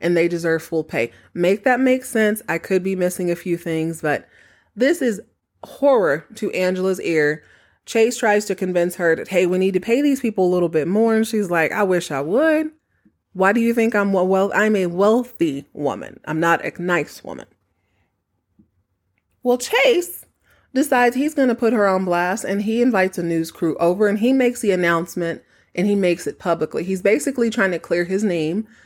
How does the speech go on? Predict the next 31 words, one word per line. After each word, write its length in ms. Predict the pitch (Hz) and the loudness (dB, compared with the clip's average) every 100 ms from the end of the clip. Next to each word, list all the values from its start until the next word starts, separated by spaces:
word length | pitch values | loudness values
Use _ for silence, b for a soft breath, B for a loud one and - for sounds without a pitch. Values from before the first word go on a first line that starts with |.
| b b | b b
do 160 | 196 208 | 0 2
the 120 | 208 | 2
right 260 | 202 202 | 2 2
thing, 220 | - 180 175 | 2 0 0
'cause 120 | 190 | -2
he's 200 | 202 202 | -2 0
an 100 | 185 | 0
even 220 | 175 175 | 0 2
bigger 280 | 208 269 240 | 2 2 0
Boy 220 | 185 175 | 0 -2
Scout 280 | 175 175 - | -2 -4 -4
than 140 | 170 | -4
his 140 | 160 - | -6 -4
son. 300 | 220 208 208 | -2 0 -2
And 120 | 190 | -2
I 80 | 190 | -2
think 200 | 294 349 | -2 -2
it's 120 | 370 | 0
also 380 | 202 190 - 175 | 0 -2 -2 -4
to 80 | |
kinda 260 | 165 160 156 | -2 -6 -6
help 320 | 165 151 - b b b | -4 -6 -6 b b b
Cole 540 | - 185 170 156 151 151 | -6 2 4 4 2 -2
get 200 | 156 170 | -2 0
out 120 | 160 | 0
of 80 | 151 | -2
the 80 | 160 | -4
pickle 360 | - 147 151 | -4 -4 -4
that 120 | 135 151 | -6 -8
he's 180 | 143 | -8
in. 280 | 120 - 185 | -8 -10 -16